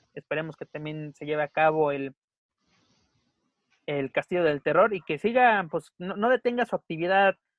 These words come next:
la, la arena, la arena Naucalpan, ¿no? Que siga llevando, y sobre todo lo más importante, fueron buenas funciones las que nos ha presentado desde la primera de que inició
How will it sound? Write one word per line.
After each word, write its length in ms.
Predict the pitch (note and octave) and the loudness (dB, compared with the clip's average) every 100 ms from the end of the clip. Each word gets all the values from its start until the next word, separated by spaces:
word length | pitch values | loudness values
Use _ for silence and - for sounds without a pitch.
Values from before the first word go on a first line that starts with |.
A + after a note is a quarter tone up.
| _ - | _ 0
la, 500 | D#3+ D#3 D#3 D3+ - | 4 4 4 2 0
la 120 | D#3 | -2
arena, 600 | E3 F3 E3 D#3 D3 C3+ _ _ _ _ - | -2 -2 -2 -2 -4 -10 _ _ _ _ -10
la 100 | D#3 | -6
arena 260 | E3 D#3+ | -6 -6
Naucalpan, 640 | D3+ C#3 - D3 C#3+ C#3+ D3 | -8 -8 -2 -2 -2 -6 -6
¿no? 100 | D#3+ | -10
Que 100 | D3 | -8
siga 460 | F3 F3 D#3+ D3 _ _ _ _ _ _ | -4 2 2 0 _ _ _ _ _ _
llevando, 460 | D#3+ E3 F3 F#3 C#3 | 0 2 4 4 4
y 100 | G#3 | -2
sobre 180 | G3 G3+ | 0 2
todo 160 | B3+ C4+ | 6 6
lo 80 | |
más 160 | A#3 B3+ | 4 2
importante, 540 | C4 G#3+ - G#3 F3+ | 2 0 0 0 -2
fueron 320 | - A#3 C#4 A#3 | 2 2 4 2
buenas 320 | B3+ D#4 - | 2 2 -2
funciones 680 | F3 D#3 G#3+ A3 C#4 - _ _ _ - | -6 -4 -2 -2 -4 -8 _ _ _ -2
las 180 | D3+ - | -2 -2
que 80 | |
nos 140 | D#3+ D#3 | -4 -2
ha 80 | F3+ | 0
presentado 500 | G3 D#3 C#3+ F3 F3 | -2 -4 -2 2 2
desde 300 | D#3+ D#3 D#3+ | 2 2 0
la 140 | D#3+ | 0
primera 460 | F3 F#3+ B3 D4 C#4 | -2 0 4 4 4
de 120 | G#3+ | 0
que 80 | F3+ | -4
inició 520 | F3 - A3 A#3 | -6 -2 0 2